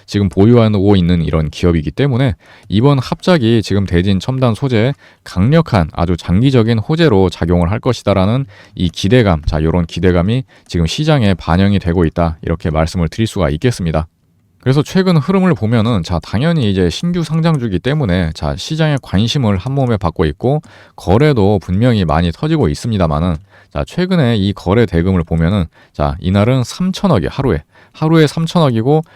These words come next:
자, 보통이 이천억 이상이 터지고 있다라는 겁니다. 자, 근데 이 종목의 시가총액이 자, 이천사백억이에요. 지금 현재, 현재 기준으로 이천사백억 정도인데 자, 하루에 삼천억에서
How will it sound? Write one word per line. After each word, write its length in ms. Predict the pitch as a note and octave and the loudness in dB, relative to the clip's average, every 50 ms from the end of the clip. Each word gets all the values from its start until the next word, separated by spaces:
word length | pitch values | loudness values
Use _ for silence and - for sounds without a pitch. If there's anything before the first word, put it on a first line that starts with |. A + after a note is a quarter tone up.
| - _ | -16 _
자, 120 | - F#2+ D#2+ | -2 -2 -2
보통이 580 | - - B2 C#3+ C#3 - D3+ C#3 C#3 D3 C#3 | 0 2 0 0 2 0 0 0 2 0 0
이천억 600 | F#2 C#2 D#2 F#2 A#2 - - F3 F3 E3 C3+ G2 | -2 -2 -2 -2 -2 -2 0 0 2 2 2 2
이상이 260 | F#2 E2+ G2+ G2 F#2+ | 0 0 0 0 0
터지고 340 | F2+ - C#3+ C#3+ D#3 C#3+ G#2+ | -2 -2 -4 -2 0 0 0
있다라는 360 | D2+ - G2 G#2 A2 G#2+ F#2+ | 0 0 -2 -2 -2 -2 -2
겁니다. 360 | D#2+ D2+ C#2 C#2+ D2 D2+ D2+ E2+ _ _ - | -4 -4 -4 -4 -4 -4 -4 -6 _ _ -6
자, 80 | - | -4
근데 320 | D#2+ F2 F#2+ A2 B2 C#3 C#3 _ _ - - _ _ - | -2 0 0 0 0 -2 -2 _ _ -20 -20 _ _ -6
이 180 | G2 A2 A#2+ A2+ | -2 0 0 0
종목의 380 | - G2 G2 G2+ G#2+ G#2 F#2+ | -2 -2 -2 -2 0 -2 -2
시가총액이 840 | - - - F3+ - F3 D#3 - - F3 D#3+ A#2+ A2+ C3 C3+ G#2+ E2+ | -2 -4 -6 -4 -2 -2 -2 -2 -2 -2 -2 -2 -2 -2 -2 -2 -4
자, 140 | - - D2+ | -4 -6 -6
이천사백억이에요. 880 | C#2+ D#2+ G2+ - - B2+ G2 - - - E3+ F3+ E3+ A#2+ F#2+ E2 D2+ C#2 | -4 -4 -4 -4 -4 -4 -4 -4 -4 -4 -2 0 2 2 2 0 0 -2
지금 220 | - - D#2+ D2 | -2 -4 -6 -4
현재, 340 | F#2+ C3+ C#3+ B2 G#2+ D#2+ D#2+ - | -4 -4 -2 -2 -2 -4 -4 -4
현재 320 | F#2 C3 D3+ D3+ C#3+ D3+ C#3+ | -6 -4 -2 0 0 0 0
기준으로 480 | B2 G2+ G2+ G2 F#2+ G2 B2 D3 D3+ - - - - - _ - | 0 0 -2 0 0 0 0 -2 -2 -6 -10 -20 -20 -20 _ -4
이천사백억 800 | E2 F#2 G2 - A#2 A#2 G#2 - - D#3 D#3+ E3 D3+ C#3+ - - | -2 -2 -2 0 -2 -2 -2 -2 -4 -2 0 2 2 0 -2 -2
정도인데 520 | - F2 F2+ F2 F2 F2+ G#2+ A#2+ F#2 - _ _ - - _ _ | -2 0 0 0 0 0 0 -2 -2 -2 _ _ -20 -20 _ _
자, 140 | - D#2 | -6 -6
하루에 600 | - - - - F#3 G3+ G3 F3 G#2+ F#2+ A#2 B2 A2+ | -6 -6 -6 -4 -2 0 2 2 2 2 0 -2 -6
삼천억에서 880 | - - - F3 F3+ F3 - - G3 F3+ D#3+ C3+ A2+ G2 - C3+ D3+ D#3 | -10 -10 -8 -6 -6 -6 -4 -2 0 0 0 0 0 0 -2 -2 -4 -6